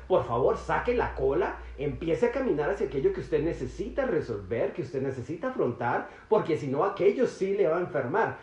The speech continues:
Un estado de cobardía permanente va a generar una serie de reacciones que van a comprometer su salud. Cuando una persona por cobardía se obliga a permanecer en una relación, en un trabajo,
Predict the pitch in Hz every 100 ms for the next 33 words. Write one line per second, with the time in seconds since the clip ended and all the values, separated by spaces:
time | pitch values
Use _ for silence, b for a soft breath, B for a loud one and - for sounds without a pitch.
0 | B - 175 165 120 - 226 226 151 135
1 | 151 127 123 165 214 208 226 247 285 254
2 | 214 262 208 143 156 190 190 156 143 170
3 | 151 120 135 131 185 151 - 110 101 -
4 | 135 190 302 B B - 165 143 123 175
5 | 180 151 151 135 117 117 110 117 104 101
6 | 92 - B B - 143 131 175 196 190
7 | 175 135 98 - 208 226 226 220 143 110
8 | 101 101 113 127 185 127 113 143 202 180
9 | 170 156 127 110 110 147 190 165 117 -
10 | - 127 107 B B 123 127 143 170 147
11 | 123 113 117